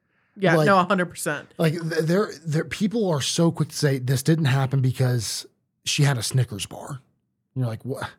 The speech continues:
Speaker 1: What the fuck does Snickers have to
Speaker 2: What
Speaker 1: do
Speaker 2: are
Speaker 1: with
Speaker 2: you
Speaker 1: it?
Speaker 2: even saying right now? That doesn't make any fucking sense, but people are so quick to latch on to the smallest minute detail.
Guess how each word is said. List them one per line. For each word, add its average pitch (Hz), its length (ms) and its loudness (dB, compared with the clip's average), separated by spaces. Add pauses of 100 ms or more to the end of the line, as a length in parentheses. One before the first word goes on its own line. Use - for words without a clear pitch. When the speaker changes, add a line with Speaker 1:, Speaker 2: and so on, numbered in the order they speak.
(180)
Speaker 1:
What 233 140 0
the 180 100 2
fuck 233 300 0
does 196 180 -4
Snickers 294 360 -2
have 190 120 2
to 156 60 2
Speaker 2:
What - 80 6
Speaker 1:
do 233 60 4
Speaker 2:
are - 20 4
Speaker 1:
with 220 100 6
Speaker 2:
you 208 60 6
Speaker 1:
it? 196 40 4
Speaker 2:
even 156 200 2
saying 254 500 2
right 113 240 -2
now? 104 300 -6
That 156 100 2
doesn't 185 200 4
make 170 140 4
any 175 140 4
fucking 156 380 0
sense, 208 280 -2
but 131 160 -2
people 175 280 -2
are 156 80 2
so 170 340 4
quick 160 320 0
to 131 220 0
latch 135 340 -2
on 139 140 2
to 120 100 -6
the 117 140 -2
smallest 135 760 0
minute 113 540 -2
detail. 127 640 -2